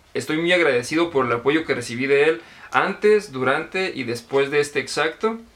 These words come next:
Eh, fue una gran experiencia para mí, fue una vivencia diferente porque es la primera vez que había tenido comunicación con él en persona. Entonces, pues nada, quiero agradecer a él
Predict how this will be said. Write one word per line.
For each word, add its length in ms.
Eh, 320
fue 80
una 100
gran 120
experiencia 420
para 200
mí, 320
fue 260
una 300
vivencia 1000
diferente 680
porque 320
es 80
la 100
primera 320
vez 220
que 240
había 240
tenido 280
comunicación 540
con 160
él 160
en 220
persona. 640
Entonces, 1300
pues 160
nada, 380
quiero 320
agradecer 720
a 240
él 240